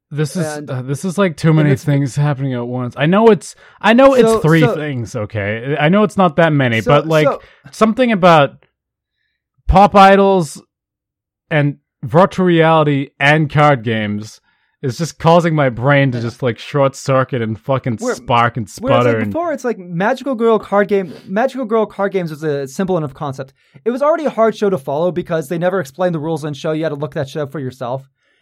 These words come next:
Speaker 2: Um, it's even more frustrating with this because, like, there, there's a new mechanic that I need to look up the rules for to make, see how that even works.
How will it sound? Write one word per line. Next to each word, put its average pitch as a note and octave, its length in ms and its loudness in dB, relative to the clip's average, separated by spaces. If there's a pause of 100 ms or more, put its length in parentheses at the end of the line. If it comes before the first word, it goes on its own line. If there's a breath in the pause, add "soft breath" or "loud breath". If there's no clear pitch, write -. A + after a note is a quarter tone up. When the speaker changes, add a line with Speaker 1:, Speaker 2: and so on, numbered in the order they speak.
(140)
Speaker 2:
Um, F#3 180 -4
it's - 160 -6
even A#3+ 220 -4
more F3 640 -2 (100)
frustrating F3+ 540 -4
with D#3+ 100 -6
this F3+ 160 -6
because, F3 240 -8
like, D3+ 140 -10
there, F3+ 160 -2
there's F3 160 -6
a F3 40 -8
new E3+ 380 -6 (480)
mechanic D#3+ 480 -4
that D#3 140 -4
I C#3 160 -4
need D3 100 -6
to C#3 80 -6
look C3+ 220 -6
up C3+ 80 -10
the C#3 80 -10
rules A#2+ 280 -10
for C3 160 -10
to A#2+ 80 -12
make, A#2+ 220 -12
see - 140 -14
how C3 140 -6
that B2+ 100 -6
even A#2+ 180 -10
works. A2+ 320 -12